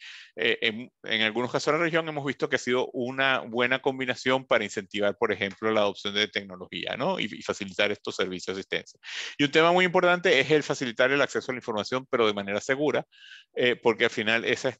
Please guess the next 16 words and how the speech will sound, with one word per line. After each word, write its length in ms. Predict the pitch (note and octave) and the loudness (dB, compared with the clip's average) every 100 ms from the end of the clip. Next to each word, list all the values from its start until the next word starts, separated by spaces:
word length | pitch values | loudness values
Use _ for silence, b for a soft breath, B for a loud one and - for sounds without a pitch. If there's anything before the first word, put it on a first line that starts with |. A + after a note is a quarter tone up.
| _ | _
como 300 | - B2 A2 | -4 -4 -4
una 240 | - A2 A#2+ | -4 0 2
de 60 | |
las 100 | A#2 | 2
grandes 180 | G#2 G2 G#2+ | 2 0 0
ventajas 340 | A2+ G2 G#2 | 0 0 0
de 80 | A#2+ | 2
la 180 | A2+ G#2 | 2 0
digitalización, 920 | - A#2 A#2+ B2+ B2+ C#3+ - A#2+ A2+ - | -4 -6 0 0 0 -4 -4 -4 -6 -8
la, 240 | - G2 | -4 -2
la 120 | G2+ | -2
importancia 500 | G2 G2 F#2+ F#2+ - | -4 -6 -4 -4 -2
de 60 | G2+ | -2
contar 320 | G#2+ F#2 F2+ | -2 -2 -4
con 220 | - G2 - | -4 -6 -8
información, 640 | F#2+ - F#2 F2 - - | -16 -8 -8 -8 -10 -12